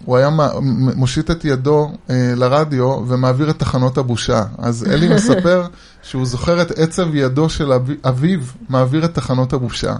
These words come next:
Speaker 1: <laughs> אה, שזה בערך
Speaker 2: כן.
Speaker 1: מתמצת, השורה הזאת מתמצתת את התחושה. כאילו, יש, אה, איים שאפשר לחשוף,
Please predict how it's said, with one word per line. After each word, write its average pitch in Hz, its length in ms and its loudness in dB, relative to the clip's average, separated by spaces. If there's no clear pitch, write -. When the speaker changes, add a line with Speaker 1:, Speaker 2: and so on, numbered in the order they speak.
Speaker 1:
<laughs> 190 880 0
אה, 127 60 0
שזה 170 480 0
בערך 160 360 4
Speaker 2:
כן. 170 120 2
Speaker 1:
מתמצת, 147 600 -2
השורה 120 840 0
הזאת 143 220 -4
מתמצתת 131 600 -6
את 113 120 -8
התחושה. 113 640 -4
כאילו, 131 280 -4
יש, 180 260 -2
אה, 185 260 2
איים 160 260 2
שאפשר 160 480 0
לחשוף, 180 560 -4